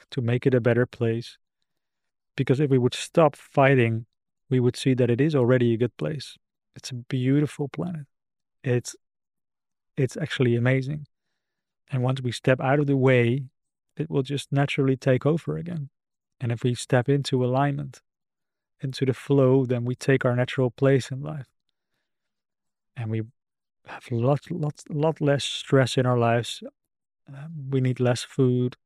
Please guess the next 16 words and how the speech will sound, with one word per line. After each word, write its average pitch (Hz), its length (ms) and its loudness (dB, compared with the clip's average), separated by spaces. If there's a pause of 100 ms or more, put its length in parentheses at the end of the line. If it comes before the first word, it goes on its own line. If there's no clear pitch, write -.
(1000)
less 131 220 2
sleep, 120 520 -2 (880)
but - 140 -4
also 139 440 2 (1500)
less 135 220 2
people. 175 460 -6 (1500)
Because - 240 -14
most 139 240 0
people 131 340 0
are 120 140 2
still 143 420 0
very 131 260 2
stressed. 139 640 -4 (440)
And 123 160 -4
almost 131 380 0
every, 135 560 -2